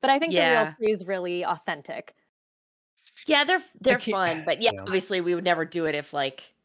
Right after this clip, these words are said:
Speaker 2: there were allergies involved, of course.
Speaker 3: <laughs> You struggle through it. You deal with it, Andrea.
Speaker 2: <laughs>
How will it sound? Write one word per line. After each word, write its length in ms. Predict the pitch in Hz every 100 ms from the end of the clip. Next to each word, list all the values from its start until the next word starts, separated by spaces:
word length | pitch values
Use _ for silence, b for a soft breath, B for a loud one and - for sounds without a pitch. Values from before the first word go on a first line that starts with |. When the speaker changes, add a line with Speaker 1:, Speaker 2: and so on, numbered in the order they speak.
| -
Speaker 2:
there 180 | 170
were 100 | 131
allergies 540 | - 135 127 123 123 135
involved, 480 | 135 127 98 156 160
of 80 |
course. 460 | - 147 - 135 - _ _ _ _ _ _ _ _ _
Speaker 3:
<laughs> 520 | - 156 - - -
You 120 | 131
struggle 500 | 139 - 160 190 220
through 240 | - 170 151
it. 240 | 98 - b b
You 80 | -
deal 260 | 95 175 202
with 180 | 247 -
it, 100 | 269 214
Andrea. 200 | 277 -
Speaker 2:
<laughs> 500 | 427 381 330 349 294